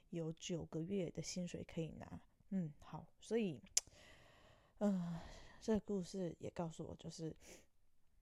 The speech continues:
真的，真的，应该没有任何一个词是可以绝对的正面或者是负面。像现在的资遣，刚刚我们的张威说，资遣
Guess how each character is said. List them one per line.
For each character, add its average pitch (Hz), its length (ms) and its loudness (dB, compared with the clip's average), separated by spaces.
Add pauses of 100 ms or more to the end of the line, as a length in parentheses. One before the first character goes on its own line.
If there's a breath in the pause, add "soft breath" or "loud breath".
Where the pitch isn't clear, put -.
(580)
真 208 160 6
的， 165 200 4 (200)
真 175 180 2
的， - 180 -2 (640 soft breath)
应 220 120 2
该 214 300 4
没 202 160 4
有 190 240 8
任 214 160 8
何 165 140 6
一 165 60 2
个 170 160 2
词 - 360 -2
是 170 260 -2 (200)
可 - 160 0
以 151 160 2
绝 - 200 -4
对 170 180 2
的 160 140 -4
正 170 280 2
面 151 320 -4
或 156 180 0
者 - 140 -4
是 151 260 -2
负 156 300 -8
面。 135 340 -6 (420 loud breath)
像 165 280 0
现 160 200 -4
在 160 160 2
的 151 140 -2
资 180 240 -2
遣， - 340 0 (680 loud breath)
刚 165 160 -2
刚 165 260 -4 (180 loud breath)
我 151 80 0
们 139 180 -2
的 131 160 -2
张 175 280 0
威 180 160 2
说， 160 380 -2
资 180 280 -2
遣 - 260 -4